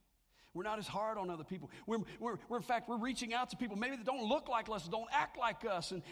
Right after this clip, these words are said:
and, and aren't in the same things that we are, but we love them because we recognize that God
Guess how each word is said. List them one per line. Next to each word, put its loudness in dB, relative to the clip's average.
and, 0
and 0
aren't 2
in 0
the 0
same 0
things 0
that -4
we -4
are, 4
but 2
we 6
love 4
them 0
because -4
we -4
recognize -6
that -12
God -12